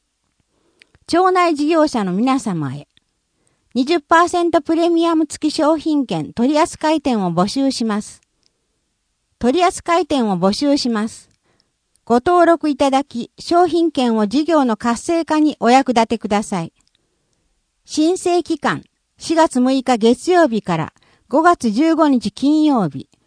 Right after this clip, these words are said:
九時から十七時、土曜日、日曜日、祝日を除く。登録要件、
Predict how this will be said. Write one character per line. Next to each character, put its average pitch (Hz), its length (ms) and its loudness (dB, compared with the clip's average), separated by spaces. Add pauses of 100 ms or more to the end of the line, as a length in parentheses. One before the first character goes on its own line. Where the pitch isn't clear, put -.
(340)
九 349 160 2
時 294 140 -4
か 233 120 2
ら 190 140 2
十 262 240 2
七 240 320 0
時、 - 240 -14 (520)
土 220 120 4
曜 320 260 6
日、 185 260 -4
日 233 320 -2
曜 277 220 4
日、 160 180 -6
祝 - 280 -4
日 285 300 -2
を 247 120 2
除 214 320 -4
く。 - 180 -12 (1040)
登 339 220 2
録 370 280 0
要 311 260 2
件、 131 300 -10